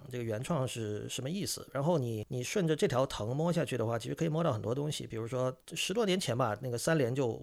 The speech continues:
翻译出版了那本叫做《万物》Ten Thousand Things 那本书，它是讲这个中国古代艺术里面的这个模块化的问题。是雷德侯吧？对，翻译成中文，中文名字是一个德国的教授，他翻译成中文名叫雷德侯。那这个书我听说在，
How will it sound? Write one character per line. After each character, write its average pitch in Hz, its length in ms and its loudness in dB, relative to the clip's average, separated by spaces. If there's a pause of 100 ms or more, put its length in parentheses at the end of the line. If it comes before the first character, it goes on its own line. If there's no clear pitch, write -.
翻 156 320 2
译 139 120 2
出 139 180 -2
版 104 160 0
了 104 80 -8
那 143 80 -4
本 120 160 -2
叫 127 100 2
做 127 140 0
《万 165 200 2
物》 160 220 -2 (140)
Ten 156 160 2
Thousand 139 380 2
Things 120 380 -2
那 117 80 -6
本 104 160 -8
书， - 300 -10
它 - 120 -6
是 127 100 -4
讲 101 220 -2
这 117 100 -2
个 110 180 0 (140)
中 185 240 4
国 143 180 6
古 110 280 0
代 143 200 4
艺 139 220 0
术 117 160 -2
里 104 80 0
面 104 120 0
的 117 120 2
这 123 80 2
个 120 80 4
模 110 160 4
块 175 220 6
化 - 200 4 (220)
的 123 80 0
问 110 160 0
题。 - 240 -8 (100)
是 - 200 -10
雷 135 180 6
德 196 120 8
侯 202 200 0
吧？ 123 180 2
对， 123 100 -2
翻 185 160 6
译 180 40 8
成 160 120 8
中 196 200 6
文， 185 160 0
中 190 140 2
文 139 120 6
名 120 140 2
字 139 80 -6
是 185 100 0
一 - 20 2
个 185 60 2
德 139 200 4
国 143 120 6
的 127 60 4
教 120 180 2
授， 120 160 -2
他 123 80 -4
翻 156 160 2
译 147 40 4
成 131 100 2
中 156 100 2
文 143 80 4
名 120 80 0
叫 120 120 0
雷 107 120 2
德 120 160 4
侯。 117 240 -4
那 156 60 2
这 247 100 2
个 208 60 8
书 208 160 4
我 151 140 10
听 143 180 4
说 160 200 6
在， 135 380 8